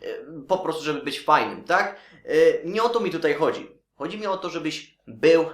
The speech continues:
jak dziecko, jak jednoroczne dziecko, dziecko od pierwszego roku do pięciu, sześciu lat. Te dzieci, które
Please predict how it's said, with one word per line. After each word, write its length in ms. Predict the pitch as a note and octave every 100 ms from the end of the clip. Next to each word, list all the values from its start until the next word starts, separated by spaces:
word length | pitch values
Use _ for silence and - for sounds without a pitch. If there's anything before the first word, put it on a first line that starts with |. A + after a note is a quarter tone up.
| -
jak 360 | A#2 B2+ B2+ -
dziecko, 380 | D3 D#3 - A#2+
jak 320 | A#2+ A#2 A#2
jednoroczne 640 | D3 F3 D3+ D3 C#3+ C#3
dziecko, 460 | C3 D3 - A#2 G2+ A#2+ A#2+
dziecko 420 | E3 E3 D#3 C#3
od 320 | C3+ B2 - - - - _
pierwszego 480 | C#3+ D#3+ D#3+ F3 E3
roku 260 | D#3+ D#3+ D#3
do 220 | - C#3
pięciu, 340 | - E3 D#3+
sześciu 320 | D3 D3+ -
lat. 320 | D3 B2 - - - _
Te 160 | E3+ F#3
dzieci, 340 | E3 D#3 C3+
które 360 | - D3 C#3+